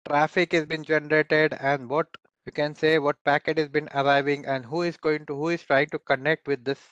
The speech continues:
particular network. Okay, they are going to perform an analysis as well.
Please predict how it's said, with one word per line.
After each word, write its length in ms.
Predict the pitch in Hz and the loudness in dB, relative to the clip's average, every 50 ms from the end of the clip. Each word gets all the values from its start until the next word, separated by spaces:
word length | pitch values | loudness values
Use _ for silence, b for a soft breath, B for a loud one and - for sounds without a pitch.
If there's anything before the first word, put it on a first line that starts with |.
| _ _ _ _ _ _ _ _ _ _ | _ _ _ _ _ _ _ _ _ _
particular 380 | - 131 127 135 - - 135 127 | -2 -2 -2 -2 -2 0 -2 0
network. 680 | 123 117 113 110 - - 101 - - - - - - _ _ _ _ _ _ 113 | 0 -2 -4 -6 -6 -12 -20 -18 -20 -20 -20 -20 -20 _ _ _ _ _ _ -10
Okay, 320 | 120 - 180 170 139 123 - | -4 0 0 0 0 -2 0
they 100 | 127 139 | 2 4
are 120 | 151 156 151 | 4 4 4
going 240 | 143 143 151 151 | 2 -2 -4 -4
to 80 | 156 156 | -6 -8
perform 420 | - - 127 - - 151 147 143 | -6 -6 -6 -4 -2 -2 -2 -2
an 140 | 143 139 139 | -2 -4 -4
analysis 500 | - 143 151 165 165 160 160 151 - - | -4 -4 -4 -4 -4 -6 -6 -6 -4 -2
as 160 | 151 127 120 - - | -2 -2 -2 -4 -8
well. 160 | - 104 - | -14 -14 -14